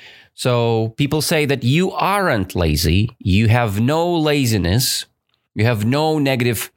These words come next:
uh, feedback inside of you, right? I mean, true negative feelings. It's just, you have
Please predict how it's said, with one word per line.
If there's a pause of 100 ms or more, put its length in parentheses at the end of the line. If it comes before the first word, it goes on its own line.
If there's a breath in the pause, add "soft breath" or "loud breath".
(500 soft breath)
uh,
feedback
inside
of
you,
right?
I
mean,
true
negative
feelings. (960 loud breath)
It's
just, (560)
you
have